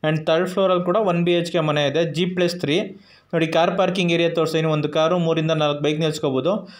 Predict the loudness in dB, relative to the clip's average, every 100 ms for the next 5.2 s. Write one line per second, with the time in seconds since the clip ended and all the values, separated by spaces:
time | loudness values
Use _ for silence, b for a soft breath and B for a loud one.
0 | B -2 0 0 0 0 2 0 0 0
1 | 0 0 2 0 0 0 0 -2 -2 -2
2 | -2 0 0 2 0 0 0 0 2 0
3 | 0 -2 0 0 0 -2 -2 -2 -2 -2
4 | -2 -2 -2 -2 -2 -2 -2 -4 -2 -4
5 | -4